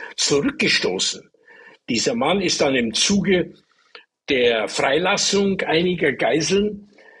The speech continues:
im Austausch gegen verurteilte Terroristen, die in israelischen Gefängnissen saßen,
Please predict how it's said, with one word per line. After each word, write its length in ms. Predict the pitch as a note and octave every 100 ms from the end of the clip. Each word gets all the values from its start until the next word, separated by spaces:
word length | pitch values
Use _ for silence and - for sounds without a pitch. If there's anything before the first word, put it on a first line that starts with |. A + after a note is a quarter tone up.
| - _ _ -
im 340 | C3+ B2 A#2+
Austausch 880 | A2+ C3 D#3 G3 - F3+ F3 F#3 -
gegen 320 | - C#3+ C#3+ A#2+
verurteilte 1080 | - A2 - G#3 A#3+ - D#3 D3+ D3+ C3+
Terroristen, 960 | - C3 A2 A2 E3+ - - A#3 A3+ - - - -
die 200 | C3 B2+
in 80 | C#3+
israelischen 1040 | C#3+ C#3+ C3 C3+ F#3+ F#3+ - D3 G2+ G#2
Gefängnissen 920 | C3 A2+ C3+ F3+ G3 - G3+ G#3+ G#3 - -
saßen, 720 | A2+ D#3+ E3 - G#3+ A3